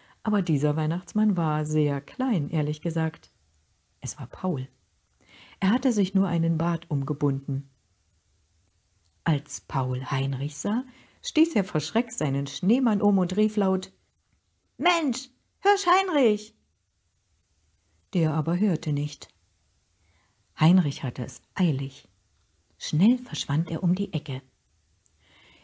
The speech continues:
Ebenso schnell wollte Paul hinterher. Da quietschte eine Fahrradbremse und der Oberförster hielt Paul am Kragen. „Hast du den Hirsch Heinrich gesehen?“,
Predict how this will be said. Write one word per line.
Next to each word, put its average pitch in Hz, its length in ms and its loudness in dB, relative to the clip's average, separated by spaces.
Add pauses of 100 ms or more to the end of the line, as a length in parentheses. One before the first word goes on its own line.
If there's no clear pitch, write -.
Ebenso 190 400 6
schnell 247 340 6
wollte 175 240 4
Paul 151 300 2
hinterher. 165 640 4 (500)
Da 139 120 -2
quietschte - 540 -2
eine 147 240 -2
Fahrradbremse 151 920 -2 (340)
und 143 180 -4
der 143 120 -4
Oberförster 180 680 -2
hielt 147 440 -4
Paul 147 440 -4
am 185 180 0
Kragen. 127 480 -6 (1300)
„Hast 143 260 0
du 143 60 -2
den 135 160 2
Hirsch 127 280 -2
Heinrich 202 400 4
gesehen?“, 226 520 2